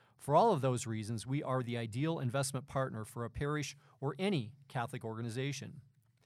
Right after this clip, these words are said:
Now, for individuals, there are also three main re-, reasons to partner with us. First is the church uses us as the place where parishioners can receive guidance on their planned giving, i e, what are they gonna put in their will?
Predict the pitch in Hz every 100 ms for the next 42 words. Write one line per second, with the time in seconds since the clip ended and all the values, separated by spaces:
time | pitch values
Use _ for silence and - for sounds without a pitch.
0 | _ _ - 123 - 151 139 175 302 151
1 | 120 123 - 135 156 196 - 127 - 127
2 | 120 110 104 107 110 - 123 107 104 -
3 | 104 110 - - 139 135 143 - - -
4 | _ - - _ - 220 190 180 - -
5 | _ - 143 135 131 131 - 170 156 143
6 | 151 151 131 117 123 127 117 135 - 127
7 | 120 - 123 117 139 151 139 127 123 -
8 | 127 123 135 117 101 131 139 123 113 117
9 | 113 117 - 110 110 104 156 107 90 120
10 | 123 123 113 113 - - - - 127 135
11 | 127 139 123 123 - 117 117 113 113 120
12 | 101